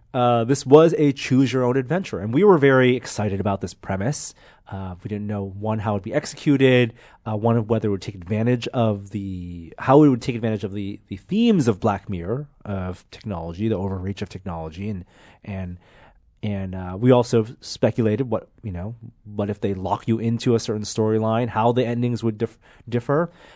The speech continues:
Uh, when Netflix dropped Bandersnatch, they announced right up in the press release, this, they shot five hours of content.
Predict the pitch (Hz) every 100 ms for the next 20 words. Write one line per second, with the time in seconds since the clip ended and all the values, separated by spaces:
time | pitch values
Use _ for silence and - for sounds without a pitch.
0 | - - 123 120 123 139 151 170 - -
1 | 143 185 - 117 104 - 104 - 117 117
2 | 165 139 - 131 139 190 151 117 123 117
3 | - - - - _ _ - - 113 -
4 | 117 107 117 - - 131 135 117 113 120
5 | - _ _ _ - - 107 101 110 104